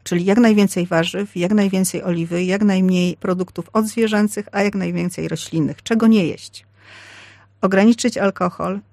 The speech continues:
wszystkie ciasta, słodycze. Pamiętajmy, że ten cukier, zabójca naszego mózgu, jest wszędzie. On nie jest tylko w cukierniczce z cukrem, on jest również w jogurcie,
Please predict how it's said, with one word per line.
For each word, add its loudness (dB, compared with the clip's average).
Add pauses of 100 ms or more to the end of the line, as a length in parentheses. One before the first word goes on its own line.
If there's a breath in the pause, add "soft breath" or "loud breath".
wszystkie -4
ciasta, -2
słodycze. -6
Pamiętajmy, 2
że -6
ten -4
cukier, -4
zabójca 2
naszego -2
mózgu, -6 (100)
jest -8
wszędzie. 0
On -2
nie 6
jest 2
tylko -4
w -18
cukierniczce -6
z -18
cukrem, -4
on 2
jest -2
również -4
w -14
jogurcie, -6